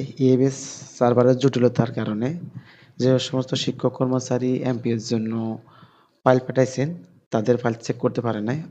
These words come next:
অনেকের ফাইল জেলা, উপজেলা এবং ডিডি পর্যায়ে বা বিভাগীয় পর্যায়ে আটকা পড়ে আছে। তো সার্ভার জটিলতার কারণে আপনারা দীর্ঘদিন যাবৎ ফাইল চেক করতে পারতেছেন না। তো আজকে আমরা ইএমএস সার্ভারের যে নতুন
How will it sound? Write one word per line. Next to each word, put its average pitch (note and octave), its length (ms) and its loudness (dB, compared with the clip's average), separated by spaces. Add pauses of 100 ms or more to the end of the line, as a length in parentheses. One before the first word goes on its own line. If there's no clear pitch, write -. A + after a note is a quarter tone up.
অনেকের C3 360 -2 (100)
ফাইল C3 260 0 (380)
জেলা, A#2+ 320 2 (180)
উপজেলা A#2 420 0 (100)
এবং A#2+ 140 -4 (300)
ডিডি B2+ 300 2
পর্যায়ে A#2+ 340 0
বা C3+ 160 -2 (240)
বিভাগীয় B2 360 2
পর্যায়ে B2 320 0
আটকা A#2 220 -8
পড়ে A2 180 -4
আছে। - 160 -12 (680)
তো - 60 -8 (100)
সার্ভার C3+ 300 4
জটিলতার C#3+ 460 0
কারণে C3 260 2
আপনারা B2+ 220 2 (200)
দীর্ঘদিন B2 360 0
যাবৎ B2+ 260 0 (220)
ফাইল B2+ 140 4
চেক B2+ 220 0
করতে B2+ 200 0
পারতেছেন A#2+ 340 -2
না। B2+ 120 -2 (640)
তো - 60 -14 (180)
আজকে - 300 -2
আমরা D3 180 2 (580)
ইএমএস C#3 380 2
সার্ভারের C#3 500 4
যে C3 100 6 (800)
নতুন C#3+ 280 2